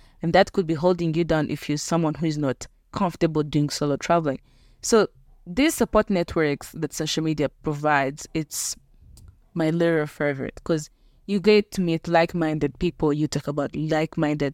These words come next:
things. And yeah, I mean, you get that support, the guidance, the understanding during those challenging times or even those fun times. Yeah, so next is collaborative opportunities. So this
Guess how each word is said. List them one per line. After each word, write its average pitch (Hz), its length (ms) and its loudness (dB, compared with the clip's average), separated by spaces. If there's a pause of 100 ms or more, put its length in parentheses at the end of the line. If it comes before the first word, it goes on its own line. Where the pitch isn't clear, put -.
things. 226 360 4 (600)
And 302 420 2
yeah, 285 340 4
I 262 100 6
mean, 269 380 0 (120)
you 240 120 -2
get 269 200 2
that 247 160 2
support, 196 480 2
the 170 100 -2
guidance, 175 540 2
the - 120 -8
understanding 160 760 0
during 151 420 -2
those 147 260 -2
challenging 156 560 2
times 143 340 0
or 151 160 2
even 147 300 0
those 139 220 0
fun 143 300 0
times. - 360 -4 (840)
Yeah, 175 160 4 (100)
so 214 200 0
next 269 380 4
is 214 160 0
collaborative 185 880 2
opportunities. 160 840 -2 (100)
So 180 300 2 (260)
this 214 360 4